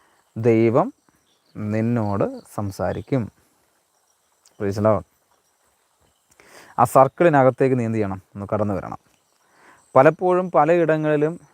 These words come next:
വിടുതൽ മാത്രം പ്രതീക്ഷിച്ച്, ഡെലിവറൻസ് മാത്രം പ്രതീക്ഷിച്ച് കടന്നു ചെല്ലുമ്പോൾ, നീ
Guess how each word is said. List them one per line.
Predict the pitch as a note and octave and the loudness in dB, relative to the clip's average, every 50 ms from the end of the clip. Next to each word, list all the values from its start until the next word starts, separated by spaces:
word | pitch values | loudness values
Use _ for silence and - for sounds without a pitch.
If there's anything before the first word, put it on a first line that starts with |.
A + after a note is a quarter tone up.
| _ _ _ _ _ _ _ - A#2 A#2+ | _ _ _ _ _ _ _ -12 -2 0
വിടുതൽ | C3+ C#3 D3+ D#3 F3 F3 F#3 E3+ D#3 | 2 2 4 4 2 2 2 0 0
മാത്രം | D3 D3+ D3 _ _ - - E3 E3+ D#3+ D3+ | -2 -2 -2 _ _ -4 -2 -2 0 0 -2
പ്രതീക്ഷിച്ച്, | C#3 B2+ C#3 C#3 C3 - - C3+ C3+ - D3 C3+ | 0 0 0 -2 -2 -6 -14 -14 -6 -4 -2 0
ഡെലിവറൻസ് | B2+ B2 C#3+ C#3+ D#3+ E3+ F3 D#3+ - E3+ D3+ | 0 0 2 0 0 -2 -2 -6 -6 -6 -4
മാത്രം | - - C3+ - - - D#3+ D#3 C#3+ | -4 -4 -4 -6 -8 -8 -6 -4 -4
പ്രതീക്ഷിച്ച് | B2+ B2+ C3+ C3+ C3+ - D3 D3+ D#3 C#3+ | -2 -2 -2 -2 -4 -10 -8 -6 -2 -2
കടന്നു | B2+ A#2+ B2 C3 C3 A#2+ | -2 -2 -2 -4 -2 -4
ചെല്ലുമ്പോൾ, | A2 G#2+ G2+ G2 G#2+ A2 D3 A3+ _ _ _ _ _ _ _ _ - - _ _ _ _ _ _ _ _ _ _ _ _ _ _ _ _ _ _ _ _ _ _ _ _ _ _ _ _ - A#2 | -2 -4 -4 -2 0 0 -2 -2 _ _ _ _ _ _ _ _ -20 -20 _ _ _ _ _ _ _ _ _ _ _ _ _ _ _ _ _ _ _ _ _ _ _ _ _ _ _ _ -2 2
നീ | C3+ D#3 | 4 6